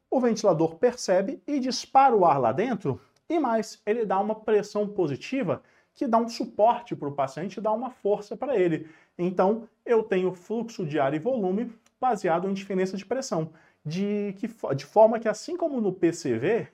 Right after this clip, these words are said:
eu não sei exatamente quanto de volume corrente eu vou gerar, porque isso vai depender da diferença de pressão, que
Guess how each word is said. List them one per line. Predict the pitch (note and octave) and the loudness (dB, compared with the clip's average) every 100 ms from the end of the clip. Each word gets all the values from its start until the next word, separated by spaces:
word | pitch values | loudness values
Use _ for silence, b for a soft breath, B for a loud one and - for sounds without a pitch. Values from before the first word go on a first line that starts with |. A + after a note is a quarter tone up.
| - | -6
eu | A#3 | -4
não | C#4+ D4 | -4 -6
sei | - G#3+ C#4 | 0 0 2
exatamente | F#3 F3+ F3+ E3 E3+ - | 0 0 -2 -4 -6 -6
quanto | F3 A3 G3 | -2 -2 0
de | E3+ | 0
volume | F3 D#3 E3 E3+ | 0 0 -2 -2
corrente | F#3 C#3+ D3+ E3+ | -2 -2 -6 -4
eu | E3+ | 0
vou | F3+ | 2
gerar, | F#3 C#4+ G3 D#3+ B B B | 2 2 2 2 B B B
porque | F#3 F3 G3+ | -6 -2 -2
isso | G3 F3+ | -2 0
vai | F3 | 2
depender | E3+ E3+ E3 D3+ C3 | 0 -2 -2 0 0
da | C3+ | 0
diferença | C3+ C#3 C3+ G#3+ D4 | -4 -4 -2 -2 -4
de | C4 B3 | -8 -2
pressão, | A3 F#3+ F3+ G3+ E4+ b b b _ | -2 0 0 0 -2 b b b _
que | - F3 E3 | -2 2 2